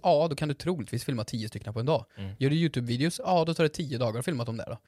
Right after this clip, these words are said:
Speaker 1: Och då filmar du dem först och sen så sätter du och klipper det. Eller sen så anställer du en klippare. Eller så sitter ni båda och klipper tillsammans.
Speaker 2: Mm.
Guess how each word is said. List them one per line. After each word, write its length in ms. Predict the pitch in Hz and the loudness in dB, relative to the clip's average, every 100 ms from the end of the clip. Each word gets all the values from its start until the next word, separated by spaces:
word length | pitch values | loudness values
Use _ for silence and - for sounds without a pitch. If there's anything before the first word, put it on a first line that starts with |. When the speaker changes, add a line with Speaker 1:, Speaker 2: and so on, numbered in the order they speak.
| _ 170 | _ 0
Speaker 1:
Och 60 | |
då 100 | 170 | 0
filmar 320 | - 165 180 | 2 2 4
du 80 | 190 | 4
dem 160 | 180 170 | 4 2
först 420 | - 196 - - - | 2 0 -2 -16 -6
och 140 | 160 | -6
sen 400 | - 143 208 196 | 0 0 0 -2
så 140 | - - | -2 -2
sätter 260 | 135 - | -4 -2
du 60 | 127 | -4
och 60 | |
klipper 260 | - - 110 | -2 -4 -6
det. 60 | 104 | -6
Eller 200 | 139 151 | -2 -2
sen 360 | - 180 190 170 | 2 0 0 -4
så 140 | 170 | 0
anställer 400 | 165 131 - 117 | 0 0 -2 -2
du 60 | 120 | -2
en 60 | |
klippare. 400 | 127 - 95 - - | -4 -6 -8 -8 -2
Eller 200 | 165 160 | 0 0
så 120 | 160 | -2
sitter 200 | 165 160 | -4 -2
ni 60 | |
båda 280 | 156 156 127 | 0 0 0
och 60 | 160 | 0
klipper 200 | 160 131 | -4 -6
tillsammans. 480 | - - - - - | -4 -6 -6 -12 -10
Speaker 2:
Mm. 180 | 98 | -10